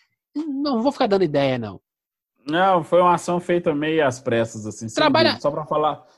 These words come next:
Speaker 1: trabalha-,
Speaker 2: pra falar que se posicionou.
Speaker 1: trabalha mais, trabalha mais que a gente chega lá. É, eu acho que, eu acho que é isso. A gente é crítico de Federação Mineira, não sei o quê, a gente,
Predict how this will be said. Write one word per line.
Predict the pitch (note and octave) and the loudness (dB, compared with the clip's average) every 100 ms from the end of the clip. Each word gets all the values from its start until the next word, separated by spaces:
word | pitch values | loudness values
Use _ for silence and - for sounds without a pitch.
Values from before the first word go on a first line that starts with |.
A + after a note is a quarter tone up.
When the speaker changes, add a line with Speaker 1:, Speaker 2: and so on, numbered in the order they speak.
| _ | _
Speaker 1:
trabalha-, | - - C#4+ | 4 4 6
Speaker 2:
pra | F#3+ | 6
falar | F#3 | 4
que | F#3 | 2
se | - | -6
posicionou. | F#3 F3 E3 F3+ D3 A2+ F2+ - _ | -2 -2 0 0 2 0 -4 -8 _
Speaker 1:
trabalha | - B3 D4 C#4 | -2 0 2 2
mais, | F#3+ C#3 A#2+ | 2 -2 -4
trabalha | G3 A3+ G#3+ | -4 -2 -4
mais | A3 A3 | -4 -6
que | |
a | A3 | -6
gente | G3+ | -4
chega | - G3+ E3 | -2 -2 -4
lá. | G#2 - | -8 -14
É, | D3+ | -8
eu | D#3 | -6
acho | D#3+ - | -8 -10
que, | E3+ C#3+ B2+ _ _ - | -10 -10 -10 _ _ -8
eu | E3+ | -6
acho | E3 - | -6 -4
que | |
é | F3+ | -4
isso. | B2+ A2 - _ _ _ _ _ | -4 -6 -14 _ _ _ _ _
A | D#3+ | 0
gente | E3+ F3 | 0 0
é | |
crítico | E3+ F3+ E3+ D#3+ | -2 -2 -4 -6
de | - | -6
Federação | E3 D#3 D3 E3 | -2 0 -2 -4
Mineira, | D#3+ D#3+ G#3+ A#3+ A#3+ A3 | -4 -2 0 0 0 0
não | F#3+ | -2
sei | F3 | -6
o | D3 | -8
quê, | - G#3 A3+ A3 | -4 -2 0 0
a | |
gente, | G3+ G3 | -2 -6